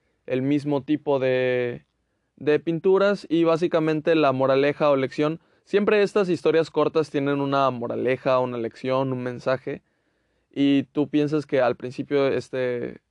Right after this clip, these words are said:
la moraleja o el mensaje va a ser, pues, sé original, ¿no? Porque él va, va a copiarse, pero le va a ir peor, y en toda la vida le va, le va a ir mal, y va a terminar, yo qué sé, como es de esas,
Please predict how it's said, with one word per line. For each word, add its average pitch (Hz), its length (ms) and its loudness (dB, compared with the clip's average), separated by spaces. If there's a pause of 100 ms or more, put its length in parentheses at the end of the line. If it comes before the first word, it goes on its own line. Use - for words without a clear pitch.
(100)
la 123 160 -2
moraleja 127 480 0
o 127 60 2
el 120 80 -2
mensaje 123 340 -6
va 127 120 0
a - 20 -6
ser, 127 320 -4 (560)
pues, 113 640 -2 (340)
sé 147 180 0
original, 131 560 0
¿no? 135 160 -2
Porque 123 320 -4
él 127 160 2
va, 123 340 2 (340)
va 123 100 0
a 123 60 0
copiarse, 165 640 0
pero 127 220 0
le 123 140 0
va 127 100 0
a - 20 2
ir 127 140 -2
peor, 170 640 0 (360)
y 131 360 -2
en 123 160 -4
toda 135 340 2
la 127 120 2
vida 131 400 0
le 120 140 -2
va, 123 380 -4
le 123 140 0
va 123 120 2
a 123 40 2
ir 123 80 0
mal, 156 420 0
y 127 240 -4
va 123 120 -2
a 120 40 -2
terminar, 123 720 -4 (440)
yo 147 220 -2
qué 147 120 -2
sé, 123 260 -10
como 147 320 -2
es 196 260 0
de 165 120 0
esas, 160 340 -6